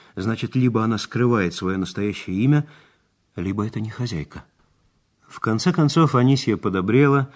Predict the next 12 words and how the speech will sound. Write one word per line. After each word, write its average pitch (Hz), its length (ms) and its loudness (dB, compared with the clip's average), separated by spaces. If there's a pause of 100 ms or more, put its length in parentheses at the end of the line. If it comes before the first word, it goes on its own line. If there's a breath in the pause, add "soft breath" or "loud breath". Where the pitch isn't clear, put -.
(460 loud breath)
принесла 117 420 2
на 117 120 2
стол 107 280 -2
холодную 98 460 -4
картошку, 117 600 -2 (320 loud breath)
миску 120 340 2
солёных 95 420 -2
огурцов, 92 560 -2 (500 soft breath)
нарезала 143 480 2
ломти 120 380 0
сероватого 95 560 -4
хлеба. 80 400 -8